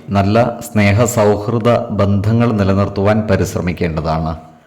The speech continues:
കുടുംബകാര്യങ്ങളിലുള്ള അനാവശ്യ ഇടപെടലുകളും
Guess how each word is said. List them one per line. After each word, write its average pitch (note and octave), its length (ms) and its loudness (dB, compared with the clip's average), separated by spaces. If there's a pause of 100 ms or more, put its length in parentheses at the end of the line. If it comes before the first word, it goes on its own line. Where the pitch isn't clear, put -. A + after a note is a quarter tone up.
(600)
കുടുംബകാര്യങ്ങളിലുള്ള F#2 1300 0 (260)
അനാവശ്യ F#2+ 680 0 (120)
ഇടപെടലുകളും F#2 800 -2